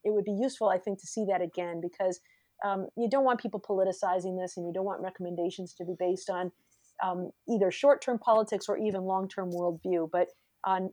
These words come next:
what is a best practice based on lessons from what happened. And so I think it would be useful for Congress to create some sort of bipartisan commission, task force, whatever you wanna call it, uh, to kind of study all of the things that caused this, the ways our response may have been lacking and could be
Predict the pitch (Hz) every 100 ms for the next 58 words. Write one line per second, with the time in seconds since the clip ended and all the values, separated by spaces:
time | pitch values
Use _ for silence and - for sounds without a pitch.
0 | - 208 220 214 196 180 180 - - 165
1 | - 170 - 180 175 175 170 170 - 170
2 | 160 - 175 160 - 160 156 160 160 165
3 | - 175 - _ _ - 247 262 202 190
4 | 190 190 - 185 - 185 170 175 175 -
5 | 226 196 180 185 - - _ _ - 208
6 | 202 220 208 190 190 196 190 196 180 -
7 | 175 190 190 196 190 185 196 185 180 175
8 | 170 202 190 196 190 190 175 - 185 180
9 | 190 185 185 180 170 - 196 180 180 180
10 | _ _ _ - 185 180 202 202 185 -
11 | 214 196 - 196 202 185 190 185 202 196
12 | 190 185 - _ _ - - - 226 233
13 | 226 226 214 208 - 202 190 196 202 208
14 | - 190 180 180 - 196 196 190 - 196
15 | 190 190 - 190 180 175 165 - 196 190
16 | 165 202 185